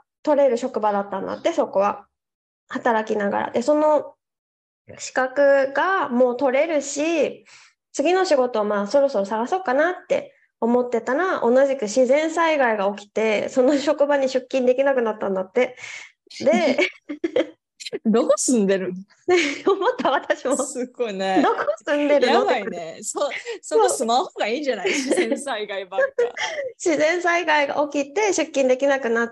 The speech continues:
Speaker 1: て、で、新しくできた、まあ、地元のレストランみたいなとこが、すごいシェフを引き抜いてきて、この新しいレストランが始まったらしいんだけど、ダメだろうなって思いながらダメ元で応募したら受かっ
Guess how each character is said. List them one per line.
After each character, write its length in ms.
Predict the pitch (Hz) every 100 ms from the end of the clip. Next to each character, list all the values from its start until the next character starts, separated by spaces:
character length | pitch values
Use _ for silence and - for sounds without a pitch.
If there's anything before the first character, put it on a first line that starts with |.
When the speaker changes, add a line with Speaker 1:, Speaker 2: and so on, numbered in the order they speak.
| -
Speaker 1:
て、 220 | - 381
で、 100 | 262
新 420 | 226 269 339 403 453
し 80 |
く 140 | - 302
で 140 | 262
き 160 | 269 -
た、 300 | 277 320 247 202 -
ま 120 | - 220
あ、 20 |
地 120 | 233
元 280 | 240 247 240
の 120 | 233
レ 140 | 240
ス 60 | 262
ト 80 | 220
ラ 100 | 196
ン 40 |
み 80 | 202
た 100 | 196
い 60 | 196
な 100 | 202
と 100 | 208
こ 240 | 202 196
が、 400 | 254 311 285 - -
す 180 | - -
ご 160 | 285 370
い 80 | 302
シ 140 | 294
ェ 40 |
フ 200 | 285 269
を 80 | 214
引 160 | 220 -
き 100 | 240
抜 160 | 240
い 160 | 240 233 - _ -
て 120 | 226
き 100 | -
て、 400 | - 466 403 -
こ 100 | 226
の 120 | 208
新 320 | 196 220 214
し 140 | 226 240
い 40 |
レ 120 | 220
ス 40 | 240
ト 80 | 214
ラ 80 |
ン 60 | 202
が 60 | 202
始 200 | 220 220
ま 140 | 214
っ 60 | 214
た 100 | 208
ら 80 |
し 100 | 208 226
い 60 |
ん 60 | 214
だ 80 | 208
け 140 | 226
ど、 240 | 254 226 - - - -
ダ 160 | 233
メ 480 | 269 320 359 349 277
だ 160 | 254 269
ろ 180 | 285
う 80 | 247
な 140 | 233 247
っ 100 | 247
て 80 |
思 260 | 156 220 240
い 60 | 247
な 140 | 240
が 100 | 226
ら 80 | 208
ダ 140 | 214
メ 120 | 233
元 280 | 240 240 240
で 100 | 226
応 220 | 214 226
募 120 | 220 226
し 80 |
た 140 | - 311
ら 140 | 254
受 100 | 233
か 180 | 226
っ 60 | 220